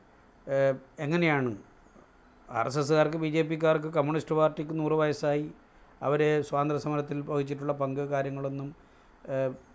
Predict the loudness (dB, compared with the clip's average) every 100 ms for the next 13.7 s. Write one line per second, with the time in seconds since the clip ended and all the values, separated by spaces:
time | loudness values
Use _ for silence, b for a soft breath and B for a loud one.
0 | -20 -20 -14 -2 -2 2 4 4 2 0
1 | 0 -2 -2 -2 2 2 2 0 2 2
2 | 2 2 2 0 -2 -4 -6 -6 -10 -6
3 | -6 -6 -4 -2 -2 -4 -8 -18 b b
4 | b b b b _ -20 -20 -20 -20 -2
5 | 2 2 2 0 2 2 6 6 6 4
6 | 6 6 6 6 4 4 2 0 -2 -2
7 | 0 0 -2 -6 -8 -20 -20 -20 _ -20
8 | -20 -20 -20 -8 -2 4 6 6 2 -4
9 | -2 2 2 0 -2 -2 -4 -4 -4 -4
10 | -4 -4 -6 -6 -12 -18 -20 -20 -20 -20
11 | -8 0 4 4 4 4 2 0 4 4
12 | 4 -2 -2 -2 -2 -4 -6 -6 -6 -2
13 | -2 -4 -8 -8 -12 -14 -16